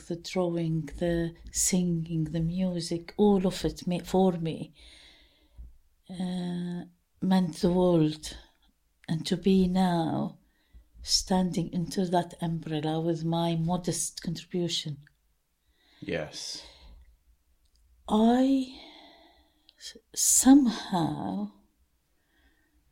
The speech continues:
Speaker 1: the idea of, "I have something to say, I can write it, I can work on it, and I can publish it. The details will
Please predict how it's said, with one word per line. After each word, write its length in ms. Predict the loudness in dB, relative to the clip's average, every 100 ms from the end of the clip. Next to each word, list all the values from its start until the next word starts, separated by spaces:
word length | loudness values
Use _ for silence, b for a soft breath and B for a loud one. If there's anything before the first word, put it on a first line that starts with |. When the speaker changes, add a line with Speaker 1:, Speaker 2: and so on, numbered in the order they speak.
| _ _ _ _
Speaker 1:
the 200 | -4 -4 0
idea 580 | 0 0 0 2 4
of, 880 | 2 0 -2 -2 -16 -16 -14 -14 -16 -18 _ _ _ _ _ _ _ _ _ _ _ _ _ _ _
"I 80 | 0
have 280 | 0 -2 -2
something 460 | 2 2 2 0 0
to 100 | -6
say, 580 | -2 0 0 -2 -4 -12 _ _ _ _ _ -4
I 100 | -4
can 260 | -2 -4 0
write 280 | 0 -2 -8
it, 400 | -12 -12 -16 -16 _ _ _ b b b b
I 80 | -8
can 240 | -4 0 2
work 320 | 2 0 -6
on 80 | -6
it, 360 | -8 -14 -16 -18 _
and 120 | -4 -2
I 80 |
can 200 | 0 -2
publish 440 | -2 -4 -8 -8 -8
it. 360 | -10 _ -20 -20 _ _ _ _ _ B B B B -4
The 100 | 2
details 680 | 2 2 2 4 4 4
will 100 | -2